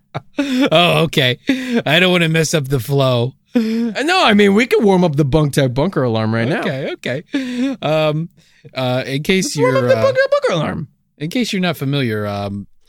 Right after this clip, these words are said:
Speaker 1: Art and I have invested no money. This is Mister Bunker's money, but we've, we've, uh, he invested a considerable sum in procuring for us a seamlessly synchronized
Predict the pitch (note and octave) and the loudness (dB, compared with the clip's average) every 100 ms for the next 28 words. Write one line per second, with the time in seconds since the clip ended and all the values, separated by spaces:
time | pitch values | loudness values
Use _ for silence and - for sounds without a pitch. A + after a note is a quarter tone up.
0 | _ _ _ _ B2 D3+ C3 B2 A#2+ A2+ | _ _ _ _ -4 -2 0 -2 0 -2
1 | A2 G#2+ A2+ G#2+ A2 A2 A2 G#2+ G#2 G2 | -4 -6 -8 -8 -12 -10 -10 -10 -12 -18
2 | _ _ _ _ A2+ B2 B2 A2+ A2 A2 | _ _ _ _ -6 -6 -6 -6 -4 -4
3 | G#2 G2+ G#2 G#2+ A2 A2 G#2+ G#2 G2 G#2 | -4 -6 -8 -8 -8 -8 -8 -10 -10 -10
4 | G2+ G2 F#2+ G#2+ C3 C#3 B2 - A#2+ A#2+ | -10 -10 -8 -4 -2 -2 -6 -12 -6 -4
5 | A2+ G#2+ G2+ G#2+ G#2 G#2 G2+ G2 C3 D3 | -4 -6 -10 -8 -8 -6 -8 -8 -4 -4
6 | C#3 C#3+ D#3 - A2 F#2+ A2 G2 G2+ - | -2 -2 -4 -6 -8 -8 -8 -8 -8 -8
7 | A2 - A#3 A3+ F3+ D3+ - A#2+ A2 G2+ | -6 -2 0 2 2 -2 -2 -4 -4 -6
8 | - - - - - A#2 C3+ B2 - E3 | -10 -20 -20 -18 -6 -2 -2 -2 -2 0
9 | D#3+ C#3 A#2+ A2+ A2 - - G#2 G#2 F#2+ | 0 -2 -2 -2 -2 -6 -8 -6 -6 -8
10 | _ _ _ _ _ _ - - - G3+ | _ _ _ _ _ _ -14 -10 -4 0
11 | A3 G3+ F#3+ F3 - D3+ D3+ C3+ - C3+ | 2 2 0 -2 -2 -2 -2 -2 -2 -4
12 | B2 A#2+ A2 A2 G#2+ G#2+ G2+ - | -2 -2 -2 -2 -2 -4 -8 -14